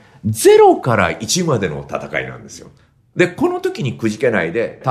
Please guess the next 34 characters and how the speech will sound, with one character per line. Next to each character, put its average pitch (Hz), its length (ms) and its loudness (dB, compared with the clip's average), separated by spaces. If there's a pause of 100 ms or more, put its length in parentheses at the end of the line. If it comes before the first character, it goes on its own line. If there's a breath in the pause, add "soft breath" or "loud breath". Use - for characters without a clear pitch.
っ 135 60 -10
た 110 80 -2
ま 95 180 -2
ん 107 80 -10
ま 147 100 -6
誰 101 220 -2
か 82 100 -6
を 76 80 -4
探 73 240 -10
し、 107 160 -8
立 - 140 -4
っ - 100 -4
た 110 80 -6
ま 101 160 -4
ま 110 140 -4
誰 85 240 -2
か 82 100 -8
に 87 140 -8
見 69 140 -10
つ 69 100 -18
け 71 120 -8
て 71 120 -10
も 67 160 -10
ら 65 120 -8
う 62 60 -10
よ 60 60 -12
う - 20 -14
に 60 140 -16
し - 100 -16
て 69 140 -8
い 67 80 -10
け 71 160 -8
ば、 92 360 -4 (640 loud breath)
一 214 280 -2